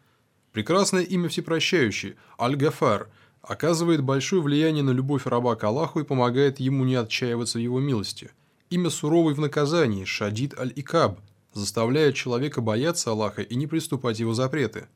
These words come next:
Каждое из отдельных имен и качеств Аллаха в зависимости от его значения также оказывает большое влияние на душу мусульманина и его верность закону Аллаха.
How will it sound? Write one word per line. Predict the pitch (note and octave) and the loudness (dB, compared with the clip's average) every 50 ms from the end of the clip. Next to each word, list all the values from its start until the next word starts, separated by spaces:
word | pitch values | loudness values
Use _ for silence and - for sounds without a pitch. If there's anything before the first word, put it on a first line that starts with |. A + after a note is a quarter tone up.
| _ _ _ _ _ _ _ _ _ _ _ _ _ | _ _ _ _ _ _ _ _ _ _ _ _ _
Каждое | - - C3 D3+ D#3 D#3+ E3 F3 D#3+ | -2 2 2 4 4 4 4 4 4
из | C#3+ C#3 | 6 6
отдельных | D#3 C#3+ C#3 E3+ F3 D#3+ C#3 - - | 4 4 4 4 2 2 0 0 -2
имен | C#3 D3 E3 D3+ C3+ | 0 0 2 2 0
и | B2+ | 0
качеств | C3+ D3+ B2 - A#2 - - - | 0 0 -2 -2 -6 -10 -6 -2
Аллаха | A#2+ B2 D#3+ F#3 F3 - C3+ | 0 2 2 2 0 -2 -4
в | G#2+ | -4
зависимости | G2+ A2+ A#2 C#3 D3 C#3 - C3 A#2 - - B2 | -2 -2 0 0 -2 -2 -4 -4 -4 -4 -4 -6
от | A2+ - | -4 -2
его | B2 B2+ A#2+ | -2 -2 0
значения | A2+ A#2+ B2 B2+ B2 - G3+ F#3+ E3+ C#3 | 0 -2 -2 -2 -2 -2 -2 0 0 0
также | C3 - C#3+ D3 C3+ B2 C3 | 0 0 -2 -2 -2 -2 -2
оказывает | B2 A#2+ - C#3+ C3 B2 B2 B2 A#2 | -2 0 0 0 0 2 2 0 2
большое | A#2+ A#2 A2 - - B2 G#2+ | 0 0 -2 -2 -2 -2 0
влияние | G#2+ A2+ B2+ C3+ A#2+ A#2+ A#2 | 0 2 2 2 2 2 0
на | A#2 A#2+ A#2+ | 0 -2 -2
душу | B2 A#2+ A2+ - B2 | -4 -6 -8 -6 -6
мусульманина | A#2+ A2+ - C#3+ C#3+ D#3 D#3+ C#3+ A2 G2 F#2 F#2+ | -6 -6 -6 -6 -4 -2 0 0 0 0 -2 -4
и | F#2 - C3+ | -6 -6 -6
его | E3 F3 E3+ E3 | -4 0 0 0
верность | C#3+ A#2+ B2 B2+ B2+ C3 B2+ A#2+ | 0 0 0 -2 0 -2 -2 -2
закону | B2+ B2 A#2+ - A#2 G#2+ G#2 G#2+ | -2 -4 -4 -4 -4 -4 -2 -2
Аллаха. | A#2 A#2+ A2+ G2 - - - - | -2 -2 -2 -2 -4 -6 -12 -16